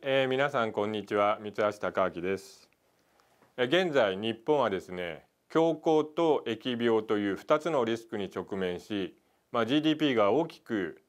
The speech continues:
減ってしまい、国民が多く死んでしまうんじゃないかという、まあ、少なくとも戦後最大の国難を迎えつつありますけれども、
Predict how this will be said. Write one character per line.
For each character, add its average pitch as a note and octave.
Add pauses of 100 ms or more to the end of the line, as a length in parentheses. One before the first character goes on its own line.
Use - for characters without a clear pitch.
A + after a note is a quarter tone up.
減 A#2
っ -
て A2+
し A2
ま F#2
い、 F2+
国 B2+
民 C#3
が B2+
多 D#3
く F#2+
死 -
ん C#3+
で D3+
し D3+
ま C#3
う C#3
ん B2+
じ A2+
ゃ G2
な F#2
い E2+
か E2+
と E2
い D#2+
う、 D2+ (640)
ま G2
あ、 - (160)
少 -
な G#3+
く A3
と E3+
も B2
戦 C#3
後 A#2+
最 D#3+
大 D3
の B2+ (120)
国 C3+
難 C3
を A#2
迎 A#2+
え A#2+
つ A#2+
つ A#2
あ F#2
り F#2+
ま F#2+
す -
け F2
れ E2
ど D#2
も、 D#2